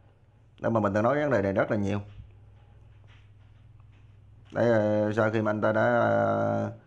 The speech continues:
cắt và anh ta đã gội đầu xong đó, thì mình sẽ, ừ, sấy lên, sấy khô lên, tạo kiểu lên cho anh ta chứ để gì sao coi trời. Đấy, những làn gió. Ờ,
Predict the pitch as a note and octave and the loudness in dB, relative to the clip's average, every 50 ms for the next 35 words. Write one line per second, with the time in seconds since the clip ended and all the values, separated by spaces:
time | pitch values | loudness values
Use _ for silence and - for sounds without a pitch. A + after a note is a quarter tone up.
0 | - - - - - - - B2+ C3 - A#2 G#2 G2+ G#2 G#2+ G#2+ A2 G#2 G2 G2+ | -20 -20 -20 -20 -14 -6 -4 -4 -4 -2 -4 -4 -2 0 0 0 0 0 0 0
1 | G2+ F#2+ F#2 F#2+ F#2+ - A#2 A2 A2+ A2+ A#2+ A#2+ - G#2 G#2 G2+ G2 A2 A2+ B2 | 0 0 0 -2 -2 -4 -4 -6 -4 -8 -10 -10 -12 -12 -14 -14 -12 -14 -14 -12
2 | B2 A2 G#2 G#2 A2 A2 - F3 E3 E3+ D#3+ C#3+ C#3 D3 D3+ D#3+ - - D#3 E3 | -10 -10 -10 -10 -10 -10 -10 -8 -6 -6 -4 -4 -4 -4 -4 -6 -8 -12 -12 -12
3 | - - - F3 - - - E3 F#3+ - - - E3+ - - - D2+ D2+ - - | -12 -12 -12 -12 -14 -10 -6 -4 -4 -4 -4 -6 -8 -8 -8 -6 -6 -6 -6 -8
4 | F#2+ F#2 B2 - - F#3+ D#3 - - D3+ - E3+ F#3 F#3+ - F3+ D#3+ C#3+ C3 C3+ | -6 -6 -6 -4 -6 -6 -6 -8 -10 -6 -4 -6 -4 -4 -6 -6 -4 -4 -2 -4
5 | - - A#2+ G#2+ - C#3 C3+ - D3 D#3 - - C3 C3 C3+ C3+ C#3+ E3+ - - | -2 -4 -6 -6 -6 -6 -6 -4 -4 -4 -4 -4 -2 -2 -2 -2 -4 -8 -14 -20
6 | - - - - - - - - - - - - - - - - - - - - | -20 -20 -20 -20 -20 -20 -20 -20 -20 -20 -20 -20 -20 -20 -20 -20 -20 -20 -20 -20
7 | - - - - - - - - - - - - - - - - - - - - | -20 -20 -20 -20 -20 -20 -20 -20 -20 -20 -20 -20 -20 -20 -20 -20 -20 -20 -20 -20
8 | - - - - - - - - - D#4+ F#4 G4 F4+ C#4+ A#3 G#3+ G#3 G#2 - - | -20 -20 -20 -20 -20 -16 -14 -12 -10 -10 -10 -10 -10 -12 -12 -14 -16 -18 -20 -18
9 | - - G#2 B2+ D3 B2+ A2+ G#2 G2 G2 B2 C#3 F3 - D5+ C5 - C5+ C#5 C#5+ | -12 -8 -6 -4 -2 -2 -2 -2 -2 -2 -2 0 0 0 -2 -2 -4 -6 -8 -12
10 | C#5+ - - - - - _ _ - _ - - - - - - - - - - | -14 -20 -20 -20 -20 -20 _ _ -20 _ -20 -20 -20 -20 -20 -20 -20 -20 -20 -20
11 | - - - - - - _ _ _ _ _ _ _ - _ _ - - - _ | -20 -20 -20 -20 -20 -20 _ _ _ _ _ _ _ -20 _ _ -20 -20 -20 _
12 | - - - _ - - - - - - - - - - - - - - - - | -20 -20 -20 _ -20 -20 -20 -20 -20 -20 -20 -20 -20 -20 -20 -20 -20 -20 -20 -20
13 | - - - - - - - - - - - - - - - - - - D#2 D2 | -20 -20 -20 -20 -20 -20 -20 -20 -20 -20 -20 -20 -20 -20 -20 -20 -14 -12 -10 -10
14 | - | -10